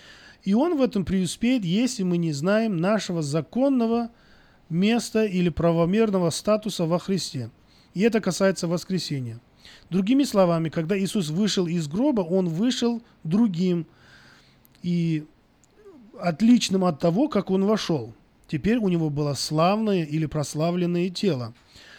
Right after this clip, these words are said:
Он одержал победу над всяким грехом и над каждой силой сатаны. Следовательно, мы должны понимать, как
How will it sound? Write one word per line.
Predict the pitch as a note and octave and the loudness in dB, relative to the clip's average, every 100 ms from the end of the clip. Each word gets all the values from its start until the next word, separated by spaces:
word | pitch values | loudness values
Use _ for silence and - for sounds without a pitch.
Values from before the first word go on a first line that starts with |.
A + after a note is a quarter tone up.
| - | -16
Он | - E3+ | -6 -2
одержал | F3+ F#3+ E3+ F#3 | 0 2 4 2
победу | E3+ E3+ F3 D#3+ | 2 0 0 0
над | E3 | -2
всяким | - G#3+ A#3+ B3+ | -2 0 0 0
грехом | A#3+ A#3 G#3+ G#3+ | 0 0 0 -2
и | F3 | -2
над | E3+ D#3+ | -2 -2
каждой | - F#3+ F#3+ E3+ E3+ | 0 0 2 0 -2
силой | - E3+ D#3 | -2 -2 -2
сатаны. | C#3+ E3 F#3+ G3 C3+ A2+ _ _ - - - | -2 -4 -2 -2 -2 -8 _ _ -20 -20 -18
Следовательно, | - E3+ E3+ F#3+ - B3 | -6 -2 0 0 0 0
мы | B3+ F3+ | 0 0
должны | E3 D3 D#3+ | 0 0 -2
понимать, | E3 E3+ F#3+ B3 - | -2 -2 0 -2 -6
как | - E3+ - | -4 -4 -6